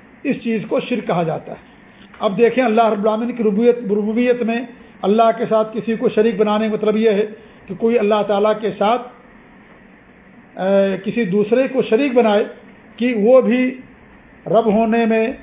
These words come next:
روزی دینے میں، دنیا کو پیدا کرنے میں، ضرورتوں کو پوری کرنے میں، وہ بھی اللہ رب العالمین کے شریک ہیں، تو یہ ربوبیت کے اندر شرک ہوتا ہے، یہ بڑا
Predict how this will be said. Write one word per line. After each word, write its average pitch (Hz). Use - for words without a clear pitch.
روزی 202
دینے 226
میں، 220
دنیا 214
کو 214
پیدا 214
کرنے 226
میں، 220
ضرورتوں 214
کو 247
پوری 226
کرنے 220
میں، 220
وہ 233
بھی 233
اللہ 196
رب 190
العالمین 202
کے 208
شریک 240
ہیں، 220
تو 196
یہ 214
ربوبیت 208
کے 294
اندر 240
شرک 240
ہوتا 208
ہے، 196
یہ 185
بڑا 196